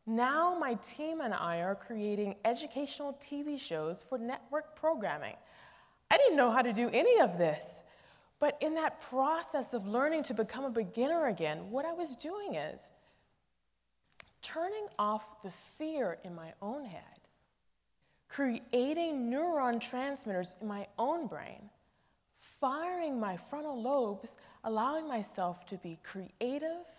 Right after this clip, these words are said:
and creating opportunities. So, if there's one thing I want you to remember today, it's this. You can reprogram your brain to override fear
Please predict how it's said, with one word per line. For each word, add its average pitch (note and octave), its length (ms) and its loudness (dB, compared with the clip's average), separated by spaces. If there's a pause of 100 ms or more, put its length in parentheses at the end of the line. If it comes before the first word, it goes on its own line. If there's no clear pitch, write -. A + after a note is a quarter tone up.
(880)
and G3 200 -4
creating G#3 1000 -4 (120)
opportunities. E3 1000 -6 (800)
So, - 340 -2 (1500)
if G3+ 80 -14
there's B3 200 0
one F#4 400 6
thing G3 160 -2
I D#3 80 -2
want E3+ 260 -2
you G#3+ 60 -6
to F#3 140 -10
remember F#3 360 -4
today, F3 280 -4
it's F3 200 -10
this. - 180 -10 (1120)
You D4 240 -2
can E4 420 -2
reprogram C#4+ 1300 4
your D#3+ 80 -4
brain D3+ 400 -8
to - 160 -14
override A3+ 500 2 (120)
fear - 260 -12